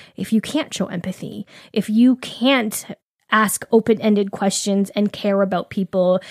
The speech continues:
if you can't make eye contact with your spouse because you don't know how?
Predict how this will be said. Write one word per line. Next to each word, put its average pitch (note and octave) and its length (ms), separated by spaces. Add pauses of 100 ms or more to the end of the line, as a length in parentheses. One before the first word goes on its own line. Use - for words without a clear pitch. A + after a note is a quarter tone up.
(180)
if G#3+ 180
you A3+ 120
can't A3 280
make G#3+ 180
eye A3+ 160
contact A3 540
with - 160
your F#3 100
spouse - 500
because G#3+ 380
you G#3+ 120
don't G#3+ 260
know A3 180
how? G#3+ 440